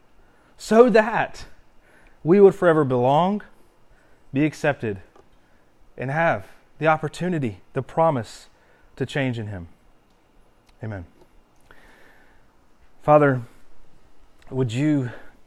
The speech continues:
convince us of these things, that every spiritual blessing that, that has ever been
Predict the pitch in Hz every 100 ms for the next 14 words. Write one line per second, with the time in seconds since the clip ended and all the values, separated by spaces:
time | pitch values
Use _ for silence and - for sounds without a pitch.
0 | - 139 135 147 143 143 123 123 107 101
1 | 92 - - - - - - _ _ -
2 | 147 165 160 151 - 151 151 147 127 127
3 | 120 135 123 120 110 - - - - -
4 | 135 117 135 - 139 120 - 147 151 160
5 | 143 131 123 127